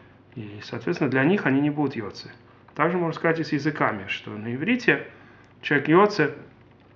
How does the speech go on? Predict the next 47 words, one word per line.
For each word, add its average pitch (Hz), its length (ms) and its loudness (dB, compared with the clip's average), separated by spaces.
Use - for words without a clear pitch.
только - 200 4
читая 135 320 2
правильно. 107 460 2
На 117 140 -4
других 156 300 0
языках, 147 440 0
раз 117 140 -4
другого 135 300 0
выхода 147 280 -4
нет, 262 280 2
для 127 100 0
людей, 123 300 0
которые, 113 420 -6
э, 110 380 -12
не 123 180 -2
знают 120 280 0
хорошо 131 400 -2
иврит, 240 340 2
то 135 180 -2
разрешили 139 500 0
им 147 80 2
читать 139 400 0
на 135 140 0
другом 123 300 0
языке 160 440 0
и 190 40 4
нашли 147 300 0
подсказку 139 520 0
в 120 60 -8
Торе, 135 260 2
что - 140 -6
говорится 120 300 -2
«Шма», 147 420 4
э, 110 260 -4
в 110 80 -6
любо-, 135 240 2
на 139 80 2
любом 143 240 4
языке, 131 200 2
на 139 60 0
котором 120 240 -4
ты 123 100 -4
можешь 123 240 -4
слушать, 226 300 -2
ты 127 80 -4
можешь 120 240 -2
читать. - 380 -12